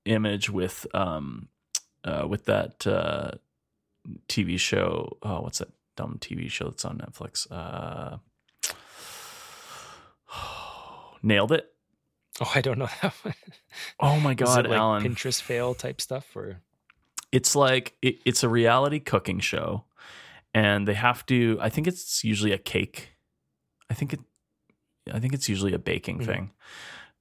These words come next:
Speaker 1: I think it's usually a, yeah, like, um, like a structured cake that's supposed to actually look like something.
Speaker 2: Okay.
Speaker 1: And they have, like, <sighs> and they're, they're not really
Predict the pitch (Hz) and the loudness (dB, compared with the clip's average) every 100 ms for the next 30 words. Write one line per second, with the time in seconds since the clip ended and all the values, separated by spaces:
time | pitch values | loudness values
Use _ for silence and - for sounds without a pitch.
0 | _ - 120 139 135 113 104 107 95 90 | _ 0 2 2 0 0 2 2 2 0
1 | - - 82 - 98 85 95 - 98 95 | -8 -10 -4 2 2 2 -4 -4 -2 0
2 | - 87 95 _ _ _ _ - - _ | -2 -6 -10 _ _ _ _ -8 -8 _
3 | _ _ _ - 95 - 92 87 87 - | _ _ _ -6 -4 0 0 0 -4 -8
4 | - - - - 98 - 98 - - 95 | -6 -2 -2 0 0 0 -6 -6 -2 -2
5 | - - 87 - - - 92 - - 90 | -2 -6 -2 -2 -2 0 0 0 0 -2
6 | - 90 85 87 - - - - - - | -2 -2 0 -2 -4 -8 -6 -6 -6 -6
7 | - - 98 95 92 95 92 90 - - | -6 -6 -2 0 2 2 2 0 -2 -4
8 | - - - - - - - - - - | -14 -18 -18 -16 -18 -18 -20 -18 -12 -10
9 | - - 117 117 - 110 107 107 120 120 | -6 0 2 2 2 4 6 6 6 4
10 | - 107 107 104 101 101 98 98 | 2 2 4 4 4 2 2 0